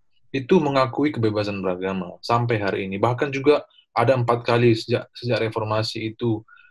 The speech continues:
eh, konstitusi kita diamandemen, itu di, di,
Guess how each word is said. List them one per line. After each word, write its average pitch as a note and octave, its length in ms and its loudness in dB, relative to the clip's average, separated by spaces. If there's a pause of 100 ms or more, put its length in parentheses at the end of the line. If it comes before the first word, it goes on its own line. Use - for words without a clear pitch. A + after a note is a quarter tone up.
(200)
eh, G#2 400 2
konstitusi A#2 480 -4
kita A2 400 0 (180)
diamandemen, G#2+ 680 0 (720)
itu A#2+ 220 0
di, B2+ 160 -2 (160)
di, B2 100 2